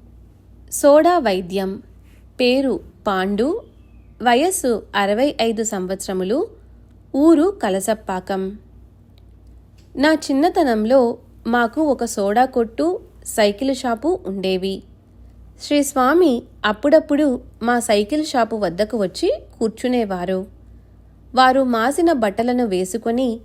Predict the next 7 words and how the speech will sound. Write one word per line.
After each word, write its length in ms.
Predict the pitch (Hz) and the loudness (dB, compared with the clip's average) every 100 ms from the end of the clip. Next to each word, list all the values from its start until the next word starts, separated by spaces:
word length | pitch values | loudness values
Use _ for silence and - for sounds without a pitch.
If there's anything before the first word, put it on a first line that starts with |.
| - - - - | -20 -20 -20 -2
మురికిగా 640 | 240 302 330 339 349 339 - | 2 4 2 2 2 0 -2
ఉండటంతో 800 | 202 190 226 220 190 285 294 226 247 - - - - 233 | -6 -2 -2 -2 0 2 2 2 -6 -20 -20 -20 -4 -2
అంతా 380 | 247 294 359 | 0 2 2
వారిని 560 | 294 226 202 233 240 233 - - | 4 2 0 -2 -4 -6 -14 -8
పిచ్చివాడనుకునేవారు, 1300 | 247 - 330 311 247 202 185 202 202 190 190 190 196 - - - - - - 220 | -8 -2 0 2 0 -2 -4 -4 -4 -4 -4 -4 -8 -12 -20 -20 -20 -20 -6 -2
ఎగతాళి 500 | 208 254 311 320 294 | 0 2 2 2 0
చేసేవారు. 800 | 202 196 202 190 190 196 190 - | -6 -4 -4 -2 -2 -4 -6 -14